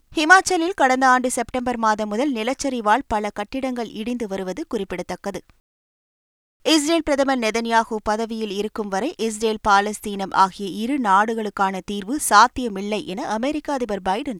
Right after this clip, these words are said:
தெரிவித்துள்ளார். நெதன்யாகு பதவியில் இருக்கும்போது இரு நாடுகளின் தீர்வு சாத்தியமில்லையா என்று செய்தியாளர்கள் கேட்ட கேள்விக்கு இல்லை என்று பைடன் பதிலளித்தார். கேலோ இந்தியா இளைஞர் விளையாட்டுப் போட்டிகளின் நடப்பு சீசனில் தமிழகத்திற்கு இரண்டு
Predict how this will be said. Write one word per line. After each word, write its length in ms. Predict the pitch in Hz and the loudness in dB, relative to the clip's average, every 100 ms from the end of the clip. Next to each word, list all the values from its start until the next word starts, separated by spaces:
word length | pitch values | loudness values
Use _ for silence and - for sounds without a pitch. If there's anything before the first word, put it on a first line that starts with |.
| 175 | -8
தெரிவித்துள்ளார். 560 | 175 180 185 180 165 - - - _ 262 | -10 -8 -6 2 0 0 -20 -20 _ 6
நெதன்யாகு 560 | 285 320 339 311 294 294 | 6 6 4 4 2 6
பதவியில் 520 | 240 226 240 254 226 | 6 6 2 -2 -2
இருக்கும்போது 640 | 208 220 220 196 185 208 339 | -2 -2 -4 -2 -2 0 -2
இரு 300 | 233 269 370 | -2 0 2
நாடுகளின் 640 | 294 233 294 320 320 277 233 | 6 8 8 4 0 -2 -4
தீர்வு 380 | 226 214 240 311 - | -6 -4 -6 -8 2
சாத்தியமில்லையா 840 | 226 - 330 320 233 226 226 220 196 | 4 4 2 0 0 0 4 6 6
என்று 300 | - 196 190 180 | 4 -8 -8 -6
செய்தியாளர்கள் 680 | 208 240 269 240 220 208 196 | -4 -2 2 2 0 -6 -10
கேட்ட 260 | - 190 185 | -12 -10 -10
கேள்விக்கு 540 | - 196 185 - 277 - - | -8 -6 -8 -4 -6 -6 -6
இல்லை 440 | 233 285 381 277 | -4 -2 -2 -4
என்று 280 | 190 190 294 | -4 -4 0
பைடன் 340 | 214 254 302 185 | 0 0 -4 -4
பதிலளித்தார். 640 | 180 196 185 180 165 - _ _ _ _ _ _ _ _ _ _ _ _ _ - | -4 -4 -6 -2 -2 -2 _ _ _ _ _ _ _ _ _ _ _ _ _ 6
கேலோ 300 | 311 320 311 | 8 10 8
இந்தியா 440 | 247 240 233 226 | 4 0 6 8
இளைஞர் 400 | 202 233 240 240 | 8 2 4 2
விளையாட்டுப் 520 | 214 220 226 226 220 | 2 6 6 6 2
போட்டிகளின் 520 | 214 208 202 202 202 190 | 0 0 0 -2 -2 2
நடப்பு 380 | 214 294 302 | 4 4 0
சீசனில் 480 | 262 220 208 202 262 - | -2 -2 -2 -2 -2 2
தமிழகத்திற்கு 640 | 262 285 285 285 254 247 | 2 2 -2 -4 -6 -6
இரண்டு 380 | 208 226 269 | -2 0 0